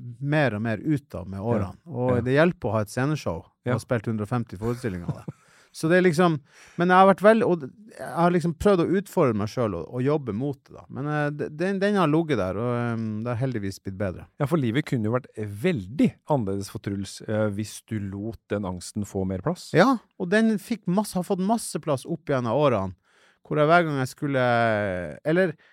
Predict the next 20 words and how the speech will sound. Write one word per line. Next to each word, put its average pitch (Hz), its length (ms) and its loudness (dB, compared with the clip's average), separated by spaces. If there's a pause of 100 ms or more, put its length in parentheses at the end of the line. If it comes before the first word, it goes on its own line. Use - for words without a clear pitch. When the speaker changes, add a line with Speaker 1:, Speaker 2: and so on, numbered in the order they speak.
(180)
Speaker 1:
ja, - 140 -6 (680)
jeg 156 80 -14
visste 202 340 -4
det, 202 160 2 (400)
det 180 80 -4
jeg 180 220 2
s-, - 180 -14
hadde 170 180 -4
skrevet, 170 680 -2
det 165 160 -4
jeg 156 80 -2
skulle 156 280 -6
si, 170 280 -6
be 143 340 -2
å - 20 -2
funke, 165 520 -6
men 143 100 -8
hva - 320 -6 (140)
om 117 160 -6
jeg 113 320 -4